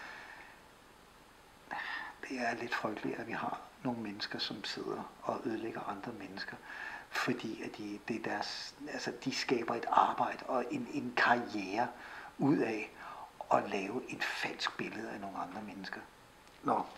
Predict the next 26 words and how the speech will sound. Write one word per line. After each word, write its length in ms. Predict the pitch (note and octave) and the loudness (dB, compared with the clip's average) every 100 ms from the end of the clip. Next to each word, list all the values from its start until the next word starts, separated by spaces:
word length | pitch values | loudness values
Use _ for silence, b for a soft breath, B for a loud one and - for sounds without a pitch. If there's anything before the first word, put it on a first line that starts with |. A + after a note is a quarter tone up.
| - - - | -16 -18 -10
tilbage 300 | - - C3+ | 0 4 4
til 200 | - A#2+ - - - | 4 0 -2 -2 -2
siden 420 | - - A#2+ C3 | -4 2 2 4
her. 200 | B2+ B2 C3+ - B B B B - | 4 2 0 -6 B B B B 8
Her, 220 | G3 G3 | 10 12
der 80 | E3 | 10
har 200 | D#3+ D3 | 8 4
vi 80 | |
så, 180 | C#3+ D3 C#3+ B B - | 4 4 2 B B 2
om 140 | C3 | 4
der 80 | C3+ | 4
har 160 | C3 - | 2 2
været 220 | A#2+ A#2 | -2 -2
konflikt. 500 | A2 G#2 - A2+ - | -2 -2 0 0 0
Et 140 | - A#3 | 0 4
lille 440 | C4+ F#4 E4 F4 | 12 12 12 12
bitte 300 | A3+ G#3+ F#3 - - | 10 6 4 2 -4
nej. 280 | G2+ - - - - - B B B B - | 2 2 0 -8 -20 -20 B B B B 10
Og 140 | - | 10
så 160 | - - | 12 4
et 160 | C#3 - | 0 0
kæmpe 460 | - - F3+ F#3 | 0 4 4 4
felt, 480 | E3+ - F3 - - - - - | 4 4 2 0 -6 -10 -18 6
hvor 240 | C#3 C#3 C3 | 8 10 8
at, 100 | - | 12
oh, 200 | C#3 C3+ | 12 12